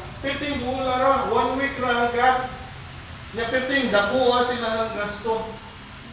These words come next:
Kung pasog yun sa yun siya nga kay ka, Brad. Ang among mga young people, ilang tibuok, sweldo,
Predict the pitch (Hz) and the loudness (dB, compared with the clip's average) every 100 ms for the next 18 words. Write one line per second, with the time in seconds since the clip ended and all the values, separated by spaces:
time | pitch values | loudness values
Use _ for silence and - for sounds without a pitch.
0 | - 208 220 233 190 214 - 254 190 180 | -12 -8 -6 -6 -6 -6 -6 -6 -4 -4
1 | 170 165 175 170 165 151 143 143 143 160 | -4 -6 -6 -6 -6 -8 -8 -10 -8 -4
2 | 165 160 151 139 - - 131 143 156 156 | -2 -2 -4 -6 -6 -12 -10 -6 -6 -8
3 | - - - - - - - 120 123 175 | -14 -16 -16 -16 -18 -18 -18 -14 -6 -2
4 | 190 190 185 180 175 170 170 170 170 170 | 0 0 0 0 0 0 0 0 -2 -2
5 | 147 135 127 139 143 156 151 151 139 156 | -4 -6 -8 -8 -4 -4 -4 -6 -8 -6
6 | 160 185 - - - - 165 175 175 - | -2 -2 -4 -8 -12 -6 -2 0 0 -2
7 | 135 | -6